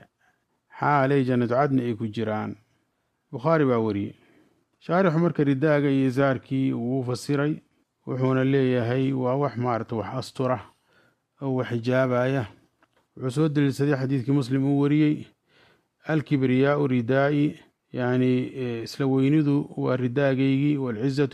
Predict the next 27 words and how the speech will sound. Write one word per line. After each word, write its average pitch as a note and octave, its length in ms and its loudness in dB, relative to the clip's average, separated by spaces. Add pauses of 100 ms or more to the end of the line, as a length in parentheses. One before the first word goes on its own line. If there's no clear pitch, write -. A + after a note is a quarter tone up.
(140)
إزاري." C3+ 520 0 (180)
Cizaduna C3+ 400 0
waa A#2 120 -2
izaarkaygii, C#3 680 -2
"فمن B2+ 260 -2
نازعني B2+ 600 0
واحدا B2+ 420 -2
منهما A#2+ 440 0
عذبته." A#2 560 -4 (120)
Qofkii B2 320 -4
igula C3 380 2
dooda C3 320 0
oo C3 120 0
igu D3 140 0
qabsada B2+ 440 -2
mid C#3+ 140 2
ayaga C#3 360 0
ka B2+ 80 -2
mid C#3 140 2
a C3+ 80 0
labadoodaas, C3+ 720 0 (460)
waan C3 280 0
cadaabaa. A2 840 0 (800)
Sheekh F#3 240 -2
Islaam E3+ 200 4
Ibn D3+ 100 6
Taymiya, D3+ 580 4